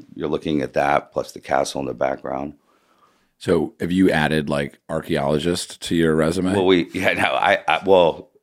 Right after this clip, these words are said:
Speaker 1: before they got out there, yeah, I, I put the dozer back and I went and got my track hoe and was just kinda digging a little bit here and there just to see it. But then I'm like, you know, I don't wanna mess it up. So, um, yeah, we had it mapped out.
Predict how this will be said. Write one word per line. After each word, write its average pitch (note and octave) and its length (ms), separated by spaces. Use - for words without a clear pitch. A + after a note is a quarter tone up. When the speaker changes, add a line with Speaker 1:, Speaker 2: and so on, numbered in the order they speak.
Speaker 1:
before D#2+ 320
they C#2 120
got C#2+ 160
out D2+ 220
there, C2 160
yeah, C2 140
I, C2+ 140
I D#2 40
put F2+ 180
the E2+ 100
dozer D#2 420
back - 360
and B1+ 120
I C#2 80
went C2+ 200
and C2 80
got C2 180
my C2 80
track D2+ 360
hoe - 160
and - 100
was F2 80
just - 180
kinda F2+ 220
digging F2 340
a E2 80
little E2 260
bit D#2 200
here D2 180
and C#2+ 100
there D2 140
just C#2+ 160
to - 60
see D#2 240
it. C#2+ 100
But C#2+ 80
then D2 80
I'm D2 80
like, C#2 180
you C#2 60
know, C#2+ 140
I - 40
don't C#2 120
wanna B1 160
mess - 240
it C2+ 80
up. B1 240
So, D2+ 560
um, C#2+ 380
yeah, D#2+ 140
we E2 160
had E2+ 160
it - 100
mapped C#2 300
out. C2+ 320